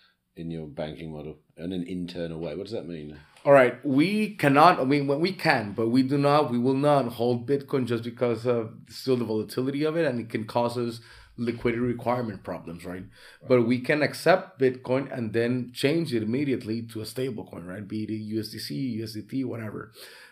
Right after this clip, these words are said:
Speaker 2: And the thing is that the frame, the, the legal framework, the legal environment in Prospera treats,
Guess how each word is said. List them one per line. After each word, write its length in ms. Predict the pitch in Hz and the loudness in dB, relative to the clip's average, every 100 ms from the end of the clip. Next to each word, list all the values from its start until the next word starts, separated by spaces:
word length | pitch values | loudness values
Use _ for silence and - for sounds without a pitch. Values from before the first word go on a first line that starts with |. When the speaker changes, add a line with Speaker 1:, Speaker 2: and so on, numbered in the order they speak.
| _ | _
Speaker 2:
And 540 | 139 127 123 123 123 117 | 0 2 4 4 2 0
the 80 | |
thing 320 | 117 156 202 175 | 0 4 4 6
is 320 | 151 147 - | 4 4 -2
that 220 | 127 117 | -2 -2
the 60 | 101 | -8
frame, 480 | - 156 202 - 117 | 0 4 4 0 -4
the, 420 | 117 113 104 95 | -4 -2 -4 -6
the 100 | 107 | -4
legal 280 | 110 156 - | -2 0 -2
framework, 540 | - 113 110 104 107 - | -4 -2 -2 -4 -10 -8
the 140 | 107 | -4
legal 260 | 113 180 160 | -2 2 2
environment 440 | 110 110 104 104 | 2 -4 -4 -8
in 80 | 98 | -8
Prospera 560 | - 110 - 95 104 - - _ - | -6 -6 -6 -10 -10 -12 -20 _ -8
treats, 440 | - 131 139 - | 2 2 2 -4